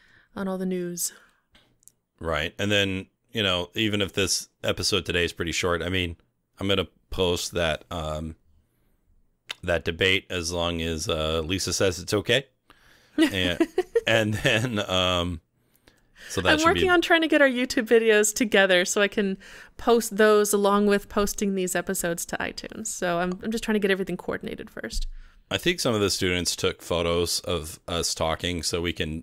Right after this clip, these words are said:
Speaker 2: use those for stills.
Speaker 1: Sure.
Speaker 2: Okay.
Speaker 1: Okay.
Speaker 2: Well, um, I think that's all we're doing this week.
Speaker 1: Mm-hmm.
Speaker 2: You know, pretty short stuff.
Speaker 1: For us.
Speaker 2: Um,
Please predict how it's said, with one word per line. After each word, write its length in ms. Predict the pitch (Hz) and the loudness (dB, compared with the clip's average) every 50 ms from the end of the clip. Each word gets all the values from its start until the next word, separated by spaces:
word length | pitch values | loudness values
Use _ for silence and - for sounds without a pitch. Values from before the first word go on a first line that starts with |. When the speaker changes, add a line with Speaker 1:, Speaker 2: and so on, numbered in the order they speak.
| _ _ | _ _
Speaker 2:
use 300 | - 101 92 87 82 82 | -6 -4 -2 -2 -2 -2
those 220 | 82 80 85 82 | -2 -2 -2 -2
for 120 | - 92 87 | -4 -4 -4
stills. 560 | - - - 85 82 85 85 82 - - - _ _ _ _ _ _ _ _ _ _ | -4 -4 -2 -2 0 0 -2 -2 -6 -10 -12 _ _ _ _ _ _ _ _ _ _
Speaker 1:
Sure. 180 | - - 339 415 415 _ _ _ _ _ _ _ _ _ _ _ _ _ _ _ _ _ _ _ _ _ _ _ - | -8 -6 -6 -6 -6 _ _ _ _ _ _ _ _ _ _ _ _ _ _ _ _ _ _ _ _ _ _ _ -6
Speaker 2:
Okay. 100 | - - 214 - | -4 -2 0 2
Speaker 1:
Okay. 320 | 170 170 165 160 127 110 - - - - - - | 4 6 6 6 4 2 -2 -10 -14 -14 -10 -4
Speaker 2:
Well, 360 | 101 110 120 123 131 - - | 0 2 2 2 2 2 0
um, 540 | 101 101 104 104 104 104 104 104 104 107 - | 2 2 4 4 4 4 4 2 2 0 -2
I 80 | - 90 | -4 -4
think 200 | - - 156 165 | -2 -2 -2 0
that's 180 | 180 143 - 151 | 0 0 2 2
all 120 | 139 139 | 2 2
we're 100 | 131 120 | 2 0
doing 240 | 110 120 139 160 139 | 0 2 2 2 0
this 180 | 101 82 - | 0 -2 -4
week. 320 | - 78 78 76 - - - _ _ _ | -4 -4 -4 -4 -6 -12 -20 _ _ _
Speaker 1:
Mm-hmm. 300 | - 226 214 214 226 233 302 415 _ _ _ _ _ _ _ _ _ _ _ _ _ _ | -6 -6 -6 -4 -6 -6 -8 -10 _ _ _ _ _ _ _ _ _ _ _ _ _ _
Speaker 2:
You 120 | - 90 90 | -10 -6 -4
know, 160 | 87 85 85 | -4 -4 -4
pretty 280 | - - - 120 117 107 | -6 -6 -4 -4 -2 -2
short 280 | - - 113 104 - - | -2 -2 -2 -2 -2 -2
stuff. 520 | - 107 104 104 104 98 - - - - _ _ _ _ _ _ _ _ _ _ _ _ | 0 2 2 2 2 0 -2 -6 -16 -18 _ _ _ _ _ _ _ _ _ _ _ _
Speaker 1:
For 320 | - - 85 82 - 311 285 | -12 -8 -4 0 2 4 4
us. 300 | 214 87 80 80 78 80 | 4 2 2 0 -2 -2
Speaker 2:
Um, 100 | 76 | -4